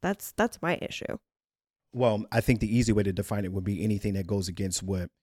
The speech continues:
Speaker 1: So
Speaker 2: Fauci's
Speaker 1: that's
Speaker 2: saying, what
Speaker 1: fucked up.
Speaker 2: C N N is saying.
Speaker 1: Right.
Speaker 2: Not
Speaker 1: That's
Speaker 2: so
Speaker 1: like
Speaker 2: much
Speaker 1: a
Speaker 2: what Fox News is saying, but
Speaker 1: Right.
Speaker 2: p-,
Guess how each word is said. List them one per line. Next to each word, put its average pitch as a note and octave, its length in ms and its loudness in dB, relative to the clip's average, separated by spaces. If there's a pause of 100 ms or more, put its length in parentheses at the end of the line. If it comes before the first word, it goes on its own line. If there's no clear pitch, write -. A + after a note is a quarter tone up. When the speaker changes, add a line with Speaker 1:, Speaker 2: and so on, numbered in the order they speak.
(1040)
Speaker 1:
So - 160 6
Speaker 2:
Fauci's B3 140 8
Speaker 1:
that's C4 140 6
Speaker 2:
saying, - 240 6
what B3 140 6
Speaker 1:
fucked - 100 4
up. C#4 80 8
Speaker 2:
C G3 40 8
N A2+ 80 6
N A2 100 6
is A2 120 2
saying. G2+ 460 0
Speaker 1:
Right. A#3 300 0 (200)
Speaker 2:
Not A#2 160 6
Speaker 1:
That's C3 120 8
Speaker 2:
so D3 80 6
Speaker 1:
like B2+ 100 6
Speaker 2:
much C3+ 60 2
Speaker 1:
a B2+ 40 4
Speaker 2:
what A#2 80 4
Fox - 300 2
News G#2+ 200 2
is F2+ 80 -4
saying, E2+ 360 -6
but G2 240 -2
Speaker 1:
Right. F#3+ 420 -2 (140)
Speaker 2:
p-, - 80 6